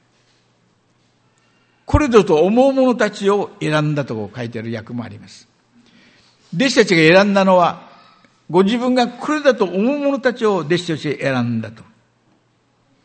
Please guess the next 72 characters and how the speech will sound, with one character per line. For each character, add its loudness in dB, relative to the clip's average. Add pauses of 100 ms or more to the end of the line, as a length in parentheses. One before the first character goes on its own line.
(920)
ま -4
あ、 -12 (680)
普 -16
通、 -6
こ 0
の 0 (220)
イ -2
エ 0
ス -6
様 -2
が -2
弟 -4
子 -4
を 0
選 2
ぶ -8
と -6
き -12
で -10
す -12
ね、 -4
も -2
っ -10
と -4
ね、 -8 (580)
え -8
ー、 -2
優 2
秀 2
な 0
人 -4
々 -4
を 0
選 0
ん -6
だ -2
ら 0
よ -2
か -6
っ -12
た -8
と -10 (140)
私 -8
た -6
ち -4
は -4
思 -4
う -4
ん -4
で -8
す -16
け -16
ど -18
も、 -12 (960)
イ -4
エ 0
ス -4
様 0
は -8 (400)
無 -4
学 2
な -4 (480)
ガ 0
リ 0
ラ 2
ヤ 0
の -2
漁 0
師 -10
た -4
ち -10
を -2